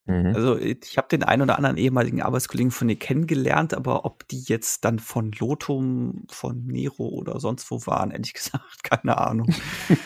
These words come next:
Speaker 2: Ich hab
Speaker 1: Ja.
Speaker 2: mir, wenn dann nur gemerkt, wo sie jetzt sind.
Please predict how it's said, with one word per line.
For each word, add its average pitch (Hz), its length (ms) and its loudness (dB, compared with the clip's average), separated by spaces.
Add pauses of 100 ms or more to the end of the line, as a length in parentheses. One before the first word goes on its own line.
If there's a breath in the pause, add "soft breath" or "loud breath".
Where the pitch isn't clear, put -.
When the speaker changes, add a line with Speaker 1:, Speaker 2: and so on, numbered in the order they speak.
(1200 loud breath)
Speaker 2:
Ich 110 100 2
hab 104 80 6
Speaker 1:
Ja. - 60 6
Speaker 2:
mir, 131 120 4
wenn 127 120 8
dann 160 100 8
nur 143 140 8
gemerkt, 131 440 4
wo 131 120 2
sie 123 160 0
jetzt - 460 2
sind. 98 380 -4